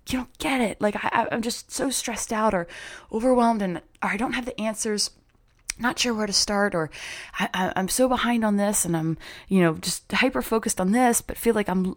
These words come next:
you know, I just, there's so much going on." I want you to, to hear Dale Carnegie's words again. We go to, the best way to really engage in life, the best way to get this shot of life, the best way to,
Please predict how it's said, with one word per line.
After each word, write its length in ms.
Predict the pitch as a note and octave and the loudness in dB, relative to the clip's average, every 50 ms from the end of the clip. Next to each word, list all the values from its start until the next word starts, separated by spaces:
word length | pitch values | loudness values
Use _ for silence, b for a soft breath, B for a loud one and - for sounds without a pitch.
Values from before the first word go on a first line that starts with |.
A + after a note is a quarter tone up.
| _ _ | _ _
you 120 | G#3 F#3+ | 2 2
know, 80 | E3 - | 2 2
I 80 | E3+ | 2
just, 240 | F3 A3+ A#3 - _ | 0 0 0 0 _
there's 160 | - F#3 E3 | -4 0 2
so 160 | - - A#3+ | 4 4 4
much 220 | A#3+ A#3 A#3 - - | 4 2 0 -2 0
going 300 | - G3 F3+ F3+ E3+ E3+ | 2 2 2 2 2 0
on." 220 | D#3+ D3 C#3 - - _ b b b b b b b b b b b b b b b - | -2 -4 -4 -6 -10 _ b b b b b b b b b b b b b b b 0
I 60 | F3+ | 2
want 260 | F3+ G3 A3 G#3+ - | 4 4 4 4 4
you 80 | C4 C4 | 2 4
to, 180 | B3 A3 F#3 - _ _ _ - | 4 4 2 0 _ _ _ -12
to 100 | - F3 | -10 -10
hear 240 | E3+ - A3 A3+ A#3 | -6 -2 0 0 2
Dale 220 | G3+ G3+ F3+ F3 | 2 2 0 0
Carnegie's 600 | - - - E3+ E3+ E3+ D#3+ D#3+ E3+ D3+ D3+ D3+ | -2 -4 -2 0 0 0 0 0 -4 -6 -6 -4
words 260 | - - - F3+ - - | -6 -6 -4 -4 -4 -6
again. 480 | D3 - D3+ D3 D#3+ E3+ E3 - D3+ - - _ _ _ _ b b b b b b b b b b b b b b b b b b | -2 -2 -2 -2 -2 -4 -8 -10 -16 -18 -20 _ _ _ _ b b b b b b b b b b b b b b b b b b
We 80 | F#3 | -6
go 160 | F#3 - A#3+ - | 4 4 4 4
to, 240 | - - - - - - | 4 -2 -4 -4 -4 -2
the 100 | - G#3+ | -2 2
best 260 | - E3+ - - - | 2 4 2 2 2
way 120 | - D4+ D4+ | 2 2 2
to 60 | C4 | 2
really 280 | G3+ G#3 G#3 G3+ F#3+ | 2 2 2 4 4
engage 360 | E3+ E3+ E3 F3 E3+ E3+ F3 - | 2 2 0 2 0 2 2 2
in 100 | E3 D#3 | 0 0
life, 300 | D3 C#3 - - - - | 0 -2 -4 -8 -6 -2
the 100 | - G3 | 0 2
best 280 | A3+ G#3+ A3 - - | 2 2 0 0 4
way 80 | C#4 C#4 | 4 4
to 80 | A#3+ | 4
get 240 | G#3 - F#3+ - - | 2 0 -2 -4 -2
this 280 | - - - - - - B B B B B B - | -4 -4 -2 -2 -6 -8 B B B B B B -2
shot 400 | - - - - G#3 - F3+ F3+ | 0 2 4 4 4 6 4 4
of 140 | F#3 - | 4 0
life, 320 | - - - - - - - | -2 -6 -6 -6 -6 -8 -6
the 80 | - | -4
best 240 | F#3+ - - - - | -2 -2 2 0 2
way 140 | - C#4 D4 | 2 2 4
to, 160 | B3 G3 - | 4 4 4